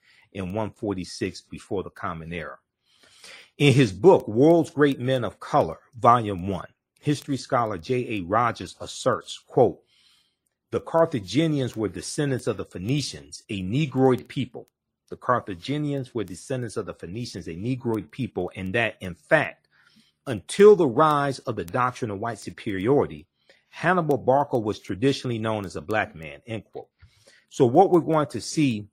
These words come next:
as you have a rise in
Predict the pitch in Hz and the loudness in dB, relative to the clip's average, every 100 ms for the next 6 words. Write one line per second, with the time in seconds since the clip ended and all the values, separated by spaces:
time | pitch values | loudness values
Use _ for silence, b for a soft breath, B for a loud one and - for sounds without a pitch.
0 | _ _ _ 120 107 113 110 147 156 139 | _ _ _ -6 -6 -6 -6 -2 -2 -2
1 | 117 98 120 135 135 131 127 - _ _ | -4 -2 -2 0 -2 -6 -10 -18 _ _
2 | _ _ _ _ _ _ - - 131 120 | _ _ _ _ _ _ -20 -4 0 0
3 | 107 | -4